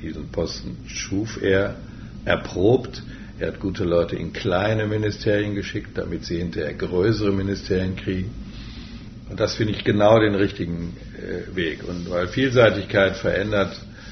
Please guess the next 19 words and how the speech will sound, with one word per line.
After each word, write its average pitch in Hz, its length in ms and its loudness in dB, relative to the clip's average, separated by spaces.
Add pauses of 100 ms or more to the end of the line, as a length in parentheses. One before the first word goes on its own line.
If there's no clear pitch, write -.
(540)
äh, 90 260 0 (100)
öffnet - 380 4
den 73 120 -2
Blick. - 300 -10 (1900)
Ähm, 107 300 2 (340)
so, 117 520 8
und 127 360 4 (920)
da 120 200 8
ich - 80 8
verschiedene 127 420 4
Ministerien 117 680 8
hatte, 120 240 8
ähm, 101 640 6 (1500)
kam 117 260 6
dann 104 220 8
manchmal 104 400 6
in 101 120 4
den 98 180 4
Blick, 117 280 6